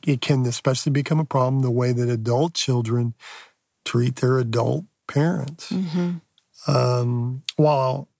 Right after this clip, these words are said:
Speaker 1: I was in my parents' home, I was to obey them until I left their home. But we never stop honoring our parents and treating them with the respect due to them and their place in life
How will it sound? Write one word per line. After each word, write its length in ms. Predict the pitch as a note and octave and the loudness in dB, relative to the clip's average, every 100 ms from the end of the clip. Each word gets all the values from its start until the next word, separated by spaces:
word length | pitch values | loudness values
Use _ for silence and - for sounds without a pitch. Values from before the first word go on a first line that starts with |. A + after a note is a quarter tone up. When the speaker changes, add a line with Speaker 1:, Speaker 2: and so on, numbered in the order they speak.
| - | -2
Speaker 1:
I 200 | D#3 D#3+ | 2 4
was 240 | D#3 C3+ | 4 4
in 120 | D#3 | 4
my 180 | D3+ C#3 | 4 2
parents' 440 | B2+ D3+ C#3 B2 - | 0 2 2 0 0
home, 300 | F3 D3+ B2+ | 0 2 0
I 100 | B2 | 0
was 220 | B2 - | 0 -2
to 140 | C3 | 0
obey 360 | A#2+ A2 B2+ D#3 | 0 0 2 2
them 460 | C#3 A#2+ A2 A2+ | 0 -2 -4 -6
until 340 | A#2 A2+ B2+ A#2 | -6 -4 -2 -2
I 80 | A2+ | -2
left 320 | A2+ A2+ - | -4 -6 -8
their 140 | A2 | -10
home. 560 | G#2+ C3+ C3+ A#2+ A2+ A2 - - - _ | -6 -2 0 -2 -6 -12 -18 -20 -20 _
But 260 | B2+ B2 - _ _ _ | 0 0 -2 _ _ _
we 160 | C#3+ D3 | 2 4
never 320 | C#3+ C#3+ C#3 | 6 4 2
stop 400 | B2+ - A#2+ A#2 - | 0 0 -2 -4 0
honoring 520 | C3+ E3 F#3 D3 B2 | 2 4 4 2 0
our 120 | A#2 | -2
parents 540 | A2 - A#2+ A#2 A#2 - | -4 0 0 2 0 -2
and 100 | A#2+ | 0
treating 380 | - D3 C#3+ C3 | 4 4 4 2
them 240 | B2+ A#2+ | 0 -2
with 160 | A#2 - | -4 -4
the 80 | |
respect 640 | B2 A#2+ - C3+ C#3 B2+ A2 | -2 -2 0 0 0 -2 0
due 460 | C3 C3+ D3+ D3 B2+ - - _ | 2 4 4 2 -2 -10 -16 _
to 140 | - | 0
them 500 | B2+ A2+ A#2+ A#2+ C#3 | 2 2 2 2 2
and 160 | D3 A#2+ | 2 0
their 140 | A2+ | -2
place 580 | G#2+ - C3 C3 C#3 - | -6 -2 2 2 2 0
in 140 | D3+ D3 | 0 0
life 720 | A#2 A2 A2 B2 D#3+ - | 0 -2 -2 -2 -4 -8